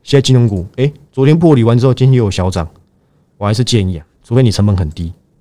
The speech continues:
对不对？有的股它已经二十几块，对不对？那就不用了。那如果你是买在七十几的，下次啊，它要再涨回到，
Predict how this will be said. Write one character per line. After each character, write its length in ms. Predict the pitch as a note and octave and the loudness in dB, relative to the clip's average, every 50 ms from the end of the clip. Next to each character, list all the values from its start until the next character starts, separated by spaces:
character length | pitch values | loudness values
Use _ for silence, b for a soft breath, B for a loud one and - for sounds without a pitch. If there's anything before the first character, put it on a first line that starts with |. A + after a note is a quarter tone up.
| _ _ | _ _
对 40 | - | -10
不 40 | G#2 | -6
对？ 120 | F#2+ F#2+ F#2+ | -6 -4 -2
有 80 | G2+ | -4
的 60 | G2 G2+ | -4 -4
股 160 | A2 G#2+ A2+ | -2 0 2
它 100 | B2+ B2+ | 2 2
已 20 | |
经 140 | A2+ - A#2 - | 2 0 -2 -2
二 80 | C3+ | -2
十 100 | A#2 F#2+ G2+ | -2 -2 -4
几 120 | - F2+ | -6 -4
块， 220 | E2+ G2 G#2+ G2+ | -2 0 0 0
对 640 | D#2 - - _ _ _ _ _ _ _ _ _ _ | -2 -4 -10 _ _ _ _ _ _ _ _ _ _
不 60 | A2 | -6
对？ 100 | G#2+ G#2+ | -2 -2
那 80 | A#2+ C3 | 0 0
就 60 | C#3 | 0
不 100 | G2+ A2 | 0 0
用 140 | A#2+ A2+ G2+ | 0 0 0
了。 160 | F2+ F2 - _ _ _ _ _ _ _ _ _ _ _ _ _ | -2 -4 -8 _ _ _ _ _ _ _ _ _ _ _ _ _
那 100 | - D3 | 0 2
如 80 | D3+ D#3 | 2 4
果 80 | D3+ | 4
你 60 | C3+ | 4
是 80 | B2+ D3+ | 4 4
买 100 | C#3 A#2 | 4 4
在 80 | A#2+ B2+ | 2 2
七 160 | B2+ - C#3+ | 0 0 0
十 80 | B2+ B2 | -2 0
几 140 | G#2+ G#2 F#2 | -2 -4 -4
的， 180 | F2 E2+ F2 - - _ _ _ _ _ _ _ _ _ _ _ _ | -4 -6 -8 -10 -14 _ _ _ _ _ _ _ _ _ _ _ _
下 200 | - - D3 C3+ | -2 2 2 2
次 200 | C3+ - C#3 B2+ | 2 0 -2 -2
啊， 180 | G#2 F2 - - _ _ _ _ _ | -2 -2 -6 -10 _ _ _ _ _
它 140 | - C#3 | 0 2
要 60 | C3+ C#3 | 4 4
再 100 | C#3+ C3+ | 4 2
涨 160 | - G#2 F#2 | 2 0 -2
回 80 | F#2+ | 0
到， 180 | G2 B2 A#2+ A2 | 0 0 0 0